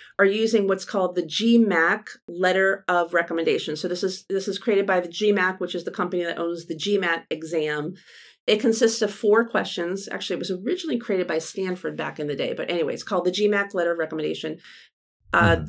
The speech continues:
Speaker 1: four questions. One is, how do you know the applicant? And what's the context of the relationship?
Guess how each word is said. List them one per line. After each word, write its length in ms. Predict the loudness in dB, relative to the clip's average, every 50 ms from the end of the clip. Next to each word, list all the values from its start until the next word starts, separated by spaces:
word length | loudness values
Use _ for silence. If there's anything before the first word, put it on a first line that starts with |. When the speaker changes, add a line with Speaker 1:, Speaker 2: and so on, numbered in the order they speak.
| -4 4
Speaker 1:
four 180 | 6 8 8 8
questions. 500 | 6 2 -2 -2 -2 -2 -4 -6 -6 -6
One 260 | -4 -2 0 0 2
is, 300 | 0 0 0 0 0 0
how 120 | 0 0 2
do 80 | 2
you 80 | 2 2
know 120 | 2 2
the 100 | 2 0
applicant? 540 | 0 -2 -2 -4 -4 -2 0 0 0 -2 -4 _ _ _ _ _ -8
And 120 | -8 -4 -4
what's 200 | -4 -4 -4 -6
the 80 | -8
context 520 | -6 -4 -4 -4 -2 -4 -4 -8 -8 -6 -4
of 100 | -2 -2
the 60 | 0
relationship? 680 | 2 2 2 2 2 0 -2 -4 -2 0 0 0 0 -2